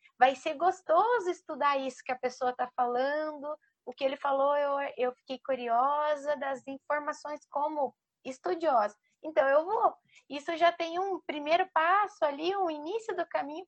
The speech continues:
positivo. Eu gostei, fez bem pra mim. Então, pode ser que eu consiga fazer muito bem pra alguém também.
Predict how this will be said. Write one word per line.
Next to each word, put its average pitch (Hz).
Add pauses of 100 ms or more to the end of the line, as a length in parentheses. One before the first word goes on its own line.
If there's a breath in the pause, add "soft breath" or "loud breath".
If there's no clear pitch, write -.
positivo. 370 (320 loud breath)
Eu 392
gostei, 247
fez 247
bem 359
pra 370
mim. 262
Então, 269
pode 359 (220)
ser 311 (140)
que 370 (120)
eu 339
consiga 320
fazer 302
muito 302
bem 269
pra 311
alguém 311
também. 403